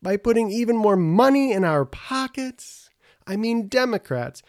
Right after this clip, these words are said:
according to Charles Schwab Corporation, risk upsetting the almighty market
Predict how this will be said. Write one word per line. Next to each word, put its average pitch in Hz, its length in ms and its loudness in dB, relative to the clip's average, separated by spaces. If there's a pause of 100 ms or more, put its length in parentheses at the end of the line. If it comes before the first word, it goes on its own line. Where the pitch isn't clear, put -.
(140)
according 247 520 -4
to 175 140 -6
Charles 208 460 -2
Schwab 185 580 -2
Corporation, 143 960 -4 (300)
risk 196 440 -4 (140)
upsetting 143 600 0
the 131 120 2
almighty 226 840 6
market 220 640 2